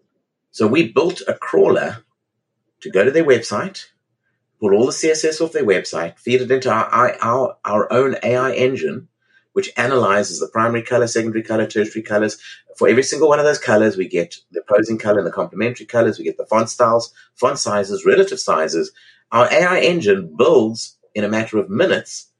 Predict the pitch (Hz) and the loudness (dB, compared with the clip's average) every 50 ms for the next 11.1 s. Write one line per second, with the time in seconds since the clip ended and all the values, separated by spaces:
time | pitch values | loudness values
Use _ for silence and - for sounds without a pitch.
0 | _ _ _ _ _ _ _ _ _ _ _ _ _ _ _ - 117 123 120 117 | _ _ _ _ _ _ _ _ _ _ _ _ _ _ _ -2 0 0 0 -2
1 | - - - 143 147 147 143 113 110 123 117 117 120 117 - 107 107 107 101 98 | -6 -10 -6 -4 0 0 0 2 2 0 2 2 -2 -2 -2 -2 -2 0 2 2
2 | 101 98 98 95 87 92 87 - 82 80 - - 80 78 - 78 78 - - - | 2 0 0 -6 -8 -8 -6 -4 -4 -4 -4 -6 -10 -8 -6 -6 -6 -2 0 0
3 | - - 76 - - - _ _ _ _ - - - _ - 110 110 131 143 147 | 0 0 -2 -4 -10 -14 _ _ _ _ -20 -20 -20 _ -4 0 0 2 0 2
4 | 135 131 127 117 123 117 - 127 120 - - 120 107 113 117 147 156 170 170 - | 4 4 4 4 2 0 0 0 0 2 0 0 0 0 0 0 -2 -2 -2 -2
5 | - - - - - - - - 208 - _ _ _ _ _ _ _ _ _ - | -4 -6 0 2 2 2 2 0 -2 -8 _ _ _ _ _ _ _ _ _ -20
6 | - _ _ - _ 95 98 95 - 110 - 131 113 113 113 - 120 113 127 131 | -20 _ _ -14 _ -4 -4 -4 -4 2 2 2 2 2 0 2 4 4 4 4
7 | 110 - 110 104 98 110 104 104 - - - - _ _ _ _ _ _ _ - | 2 0 -2 -2 0 -2 -4 -4 -4 -10 -16 -20 _ _ _ _ _ _ _ -12
8 | - - 101 98 104 101 92 92 104 110 107 92 90 85 85 - - - - - | -6 0 0 0 2 2 0 0 0 2 2 2 0 -2 -4 -2 -2 -2 -2 -2
9 | - - _ _ _ - - - _ _ - 120 131 - - - - 117 117 127 | -6 -10 _ _ _ -20 -20 -20 _ _ 2 2 2 2 0 -2 -2 2 4 6
10 | 117 120 120 113 113 113 107 - - 151 160 - - - - 92 87 90 87 - | 6 6 4 4 0 -2 -4 -2 0 2 2 2 0 -2 -2 -2 -2 -2 -6 -10
11 | - - | -12 -16